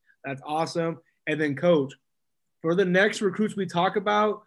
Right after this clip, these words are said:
this school did a heck of a job recruiting,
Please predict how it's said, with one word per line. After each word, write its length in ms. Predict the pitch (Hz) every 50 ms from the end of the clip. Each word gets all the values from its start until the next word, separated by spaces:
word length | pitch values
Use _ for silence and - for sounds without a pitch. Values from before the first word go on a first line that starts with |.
| _ _ _ -
this 380 | 156 170 185 202 208 208 -
school 320 | - - 190 196 202 208 190
did 180 | 160 175 165
a 80 | 147 131
heck 320 | 135 - - 180 185 175
of 100 | 185 170 170
a 60 | 160
job 260 | 139 151 151 156 151
recruiting, 640 | 147 147 135 - 156 156 151 147 151 147 147 147 139